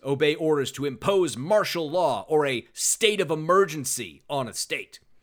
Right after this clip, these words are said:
We will not obey orders to invade and subjugate any state that asserts its sovereignty. We will not obey any order to blockade American cities,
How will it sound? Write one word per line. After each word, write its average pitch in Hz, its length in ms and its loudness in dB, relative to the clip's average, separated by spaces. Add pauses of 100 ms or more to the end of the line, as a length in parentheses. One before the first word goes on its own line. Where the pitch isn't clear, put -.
(540)
We 214 160 0
will 185 160 0
not 160 520 -2 (160)
obey 165 360 2
orders 170 420 0
to 175 140 -6
invade 165 640 2
and 139 160 -6
subjugate 139 680 0
any 220 240 0
state - 460 0
that 139 100 -6
asserts 147 400 -2
its 139 160 -4
sovereignty. 110 720 -2 (1000)
We 214 140 -2
will 160 220 0
not 214 600 0
obey 160 560 2
any 247 220 2
order 208 400 4
to 190 200 -4
blockade 190 760 2
American 196 480 0
cities, 143 500 0